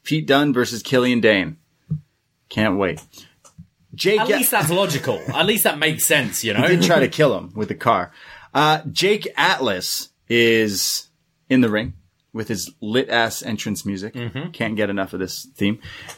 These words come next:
Speaker 1: And he's going one-on-one against Isaiah Swerve Scott. So these two have their, their challenges of trying to get the Cruiserweight title, both separately.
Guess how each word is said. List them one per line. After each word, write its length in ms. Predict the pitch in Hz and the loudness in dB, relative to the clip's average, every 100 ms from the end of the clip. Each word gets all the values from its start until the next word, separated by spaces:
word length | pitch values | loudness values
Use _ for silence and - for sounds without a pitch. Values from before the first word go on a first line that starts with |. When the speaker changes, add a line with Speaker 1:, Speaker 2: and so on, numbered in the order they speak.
| - - - - | -12 -14 -14 -4
Speaker 1:
And 140 | 127 | 0
he's 140 | 156 156 | 0 0
going 300 | 160 156 143 | 0 2 2
one-on-one 680 | 147 151 143 131 143 151 - | 2 2 2 0 0 -2 -4
against 440 | 120 127 127 - | -4 -2 -2 -2
Isaiah 640 | 117 120 101 139 151 147 147 | -2 -2 0 2 2 0 -2
Swerve 720 | - - 123 151 151 147 113 - | -6 -4 2 4 4 2 -2 -8
Scott. 720 | - - - 170 120 - - - _ _ _ | -4 -2 2 4 4 0 -8 -12 _ _ _
So 340 | - 131 131 123 | -2 2 2 4
these 240 | 156 156 | 2 2
two 400 | - 151 156 165 | 0 2 2 0
have 600 | 135 120 113 110 90 - _ _ _ - | 0 2 4 2 -2 -14 _ _ _ -2
their, 460 | 107 104 98 95 | 0 2 2 0
their 240 | 85 101 95 | -2 -4 -2
challenges 840 | - 147 139 135 113 98 92 - | 0 2 4 4 2 -2 -4 -6
of 180 | - - | -8 -6
trying 240 | 120 113 | -2 -2
to 60 | 107 | 0
get 240 | 107 104 | 0 0
the 480 | 107 98 95 92 90 - | -4 -6 -6 -8 -12 -10
Cruiserweight 500 | - 135 113 98 90 | -2 0 2 0 0
title, 420 | 95 95 95 110 - - _ _ | -2 -2 -2 -4 -10 -20 _ _
both 340 | 123 110 - - | 0 0 -4 -2
separately. 560 | 120 107 95 87 101 | 0 0 -2 -6 -10